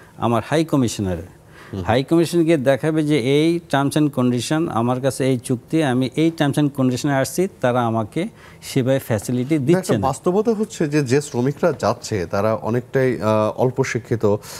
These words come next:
Speaker 2: এবং সমাজের, আহ, আহ, একটা, আহ, প্রান্তিক জনগোষ্ঠী থেকে কিন্তু বেশি যাচ্ছে। তারা হয়তো হাই কমিশনার, আহ, শোনে যে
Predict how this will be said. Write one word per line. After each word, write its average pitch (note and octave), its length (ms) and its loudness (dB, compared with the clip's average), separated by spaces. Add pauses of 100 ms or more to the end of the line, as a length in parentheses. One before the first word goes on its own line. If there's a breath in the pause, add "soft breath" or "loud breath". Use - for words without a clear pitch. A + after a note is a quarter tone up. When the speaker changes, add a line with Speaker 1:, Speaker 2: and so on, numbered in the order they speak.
(140 loud breath)
Speaker 2:
এবং F3 360 -2
সমাজের, D#3 400 0
আহ, C3+ 60 -8
আহ, A2+ 920 0
একটা, B2 420 0 (400 loud breath)
আহ, G#2+ 420 0
প্রান্তিক D#3+ 460 0
জনগোষ্ঠী D#3 480 -2
থেকে C#3+ 240 -2
কিন্তু B2+ 220 -2
বেশি G2+ 300 -2
যাচ্ছে। G2+ 480 -2 (300 loud breath)
তারা D3 160 2
হয়তো E3 180 0
হাই C3 260 0
কমিশনার, C3+ 560 0
আহ, B2 640 0
শোনে B2 320 0
যে A#2 200 0